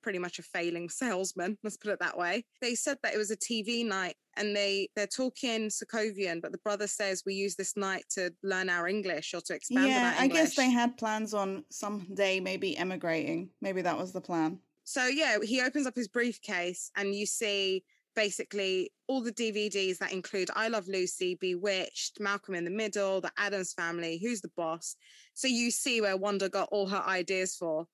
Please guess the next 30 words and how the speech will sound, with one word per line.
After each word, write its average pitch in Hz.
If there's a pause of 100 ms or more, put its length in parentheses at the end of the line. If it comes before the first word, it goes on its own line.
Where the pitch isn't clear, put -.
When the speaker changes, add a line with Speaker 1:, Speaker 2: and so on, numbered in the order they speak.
(120)
Speaker 2:
And 214
we 208
also 220
find 185
out 165
that 151
her 185
favourite 185 (540)
box -
set 170 (120)
is 165
The 170
Dick 151
Van 160
Dyke 156
Show. - (220)
Speaker 1:
But 233
I 220
had 269
a 254
little 277
funny 247
fact -
here. 170
Marvel 220
don't 220
make 208
many 202
<laughs> 190
mistakes, -